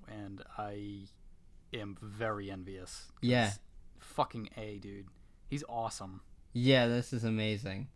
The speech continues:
Speaker 2: Baseball player, football player, stuntman. He's acted in am-, amazing films. I don't know what more you want. I honestly don't know what more you'd want, Papa John. You even started your own pizza franchise.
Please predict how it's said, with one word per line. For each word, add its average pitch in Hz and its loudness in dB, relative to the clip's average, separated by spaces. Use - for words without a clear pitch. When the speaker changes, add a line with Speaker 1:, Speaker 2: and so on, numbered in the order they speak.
Speaker 2:
Baseball 143 4
player, 147 6
football 135 4
player, 131 4
stuntman. 123 2
He's 120 0
acted 123 2
in 117 2
am-, 120 2
amazing 117 4
films. 110 2
I 117 0
don't 143 0
know 123 2
what 110 0
more 113 2
you 104 0
want. 131 2
I 135 8
honestly 151 6
don't 139 4
know 143 6
what 135 4
more 131 6
you'd 113 4
want, 123 2
Papa 98 -2
John. 104 -2
You 240 6
even 285 6
started 262 6
your 294 8
own 294 8
pizza 277 6
franchise. 117 2